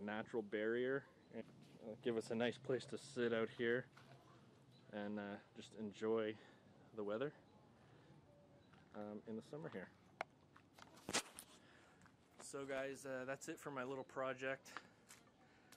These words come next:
and, uh, I hope you enjoyed it. And, um, yeah, so it's been getting the middle summer, and, uh, and there's a lot of, a lot of stuff happening. I'm pretty excited, actually. Uh, I just am in the middle of switching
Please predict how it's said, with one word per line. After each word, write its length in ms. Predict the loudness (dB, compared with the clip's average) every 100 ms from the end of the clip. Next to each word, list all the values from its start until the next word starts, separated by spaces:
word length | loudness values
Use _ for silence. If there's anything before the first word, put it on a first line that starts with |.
| -20 -10
and, 320 | -4 -4 -2 -4
uh, 300 | -4 -4 -6
I 920 | -10 -20 -20 -20 -20 -20 -20 -20 -8
hope 180 | -8 -6
you 80 | -6
enjoyed 320 | -4 0 0
it. 140 | -2 -6 -20 -20 -20 -20 -20 -20 -20 -14 -12
And, 180 | -12 -12
um, 320 | -12 -12 -14 -18 -20 -8
yeah, 240 | -4 -4 -6 -14 -18
so 320 | -6 -2 -4 -6 -20 -20 -20
it's 120 | -14 -10
been 260 | -8 -8 -10 -10
getting 240 | -8 -6 -6
the 60 | -4
middle 220 | -4 -4
summer, 320 | -4 -4 -4 -8 -20 -20 -20 -20 -20 -16 -8
and, 240 | -4 -4 -4
uh, 220 | -6 -6
and 100 | -6
there's 160 | -6
a 80 | -4
lot 140 | -2 -2
of, 80 | -4 -12
a 100 | -8
lot 100 | -8
of 60 | -6
stuff 180 | -6 -4
happening. 320 | -4 -4 -6
I'm 80 | -8
pretty 200 | -8 -12
excited, 420 | -12 -8 -8 -6
actually. 360 | -8 -12 -14 -14 -16 -20 -20 -20
Uh, 440 | -20 -18 -18 -8 -6
I 20 |
just 320 | -4 -4 -8 -16 -20 -12
am 140 | -12 -10 -10
in 60 |
the 80 | -6
middle 240 | -6 -6
of 80 | -8 -12 -18
switching 400 | -14 -10 -10 -10